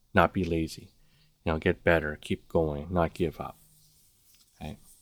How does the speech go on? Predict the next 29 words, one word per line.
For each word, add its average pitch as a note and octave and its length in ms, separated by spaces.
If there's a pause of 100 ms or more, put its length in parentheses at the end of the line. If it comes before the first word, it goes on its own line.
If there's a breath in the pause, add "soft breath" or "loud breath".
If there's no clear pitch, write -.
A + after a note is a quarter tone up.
(360)
And A2+ 120
I G#2 80
finished - 400
every, G2+ 360
every F#2 280
school G#2+ 260
race E2+ 340
last, G2 520 (840)
right? D#2+ 240 (560)
At F#2+ 80
least G2+ 200
I - 20
finished. - 500 (2000 soft breath)
And F#2 220 (1700)
the A#2 80
coaching D#3+ 460
team, G2 680
uh, F2+ 120
you F#2 100
know, E2 180 (220)
major F#2 220
teachers F#2+ 340
from E2 200
the D2+ 60
school, D#2 380
right, D#2 220 (240)
went G#2+ 180
to G#2+ 160
Bloomsday E2 880